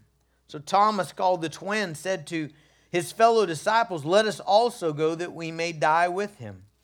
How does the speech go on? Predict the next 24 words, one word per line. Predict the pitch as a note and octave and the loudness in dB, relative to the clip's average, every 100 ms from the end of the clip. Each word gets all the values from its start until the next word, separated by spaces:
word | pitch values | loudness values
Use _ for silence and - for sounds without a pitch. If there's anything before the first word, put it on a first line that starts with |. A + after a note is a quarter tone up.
| _ _ _ _ _ _ _ - | _ _ _ _ _ _ _ 4
Now | A3+ | 6
when | A#3 G#3 | 6 2
Jesus | F3 B3+ A#3 A3+ | 0 -2 -2 -6
came, | - G3 G#3 | -2 0 0
he | G#3 | -2
found | G#3 G3+ G#3+ A3 | 2 2 4 0
that | A3+ | 0
Lazarus | G3+ G3 G#3 G#3+ - | 4 4 4 0 -6
had | A3 | -4
already | F3 G3 A#3 A#3 A#3+ G#3 | 2 4 6 4 0 0
been | G3+ G3+ | 0 0
in | F#3+ | -4
the | F3 | -8
tomb | D3+ G3+ E3 D#3+ | -6 -6 -6 -8
four | E3+ F3 | -4 -2
days. | E3+ F3+ C#3+ A2+ A2+ | 0 0 0 -4 -2
Bethany | C#3+ E3+ F3+ F3+ E3+ | 2 2 0 -8 -6
was | C#3 C#3+ | -6 -6
near | E3+ F3 | -6 -6
Jerusalem, | C#3 F3 G3+ G3+ D#3 | -4 -2 -2 -4 -6
about | D3+ E3 D3 - | 0 0 0 -8
two | G#3+ | -10
miles | F#3 D#3 D3+ D3 | -2 0 0 0
off, | F#3 D#3 C3 | 0 0 0